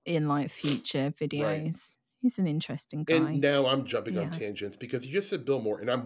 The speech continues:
Speaker 2: wondering, uh, I was going back and forth
Speaker 1: Mm.
Speaker 2: with Adam Gorightly last week, and he thinks
Speaker 1: Mm-hmm.
Speaker 2: that, uh, Jamie Shandera, or Shandera, whatever, how you,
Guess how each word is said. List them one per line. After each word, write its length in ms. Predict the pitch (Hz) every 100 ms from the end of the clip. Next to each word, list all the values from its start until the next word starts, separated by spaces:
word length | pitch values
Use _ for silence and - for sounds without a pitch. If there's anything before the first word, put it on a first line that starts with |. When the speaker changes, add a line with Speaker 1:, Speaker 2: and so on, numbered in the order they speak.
| 110
Speaker 2:
wondering, 640 | 165 233 143 113 104 101 -
uh, 280 | 107 98 107
I 80 |
was 140 | 131 107
going 300 | 120 143 139
back 180 | 120 113
and 100 | 175
forth 200 | 170 160
Speaker 1:
Mm. 40 |
Speaker 2:
with 120 | 92 -
Adam 240 | 101 104 107
Gorightly 600 | 101 98 95 87 90 82 -
last 320 | 101 92 -
week, 340 | 98 90 - _ _ _ _ _ _ _ _ -
and 180 | 143 147
he 240 | - 156 147
thinks 360 | - 175 180
Speaker 1:
Mm-hmm. 60 | 175
Speaker 2:
that, 220 | 139 117 - 127
uh, 200 | 117 104
Jamie 300 | 110 127 113
Shandera, 680 | - 120 107 104 92 95 - _ _ _
or 80 | 131
Shandera, 640 | 123 139 107 90 85 107 _ -
whatever, 380 | 117 113 104 101
how 80 |
you, 260 | 98 98